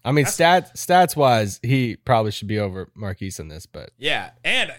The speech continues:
Speaker 2: I just need, I need some more wings, and so now I got, I got wings, and
Speaker 1: Yeah.
Speaker 2: and I'm,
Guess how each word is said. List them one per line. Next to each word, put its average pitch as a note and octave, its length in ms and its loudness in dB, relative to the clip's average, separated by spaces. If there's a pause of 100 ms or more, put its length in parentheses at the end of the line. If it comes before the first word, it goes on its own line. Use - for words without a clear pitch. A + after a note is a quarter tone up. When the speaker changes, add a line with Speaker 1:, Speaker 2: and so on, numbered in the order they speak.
(260)
Speaker 2:
I D3+ 120 -2
just F3 160 -6
need, F3+ 120 -6
I D3 100 2
need G3 140 -4
some F3 100 -10
more E3+ 140 -4
wings, C#3 400 -4
and B2 120 -16
so B2+ 180 -10
now C3 180 -8
I B2+ 80 -8
got, A#2+ 260 -10 (100)
I B2 100 -16
got A2+ 160 -14
wings, C3 380 -12
and G#2+ 240 -18 (680)
Speaker 1:
Yeah. E2 200 -12
Speaker 2:
and A#2 100 -12
I'm, C3 120 -12